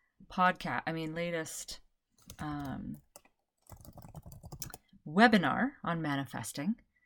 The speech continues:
And she says, "You know, you have a voice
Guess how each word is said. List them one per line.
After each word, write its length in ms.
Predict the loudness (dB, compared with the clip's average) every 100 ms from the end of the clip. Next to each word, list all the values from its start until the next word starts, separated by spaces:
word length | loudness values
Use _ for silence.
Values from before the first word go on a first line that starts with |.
| _ _ -20 _
And 600 | 8 10 12 10 8 6 4 -2 -6 _ _ _ _ _ _ _ 0
she 320 | 2 6 4
says, 920 | 6 8 10 10 8 6 2 -4 -6 -12 _ _ _ _ -10
"You 160 | -6
know, 540 | 0 6 8 8 6 2 -4 _ _ _ _ _ -10
you 300 | 0 6 6
have 220 | 6 4
a 80 | 2
voice 800 | -4 0 4 6 4 0 -8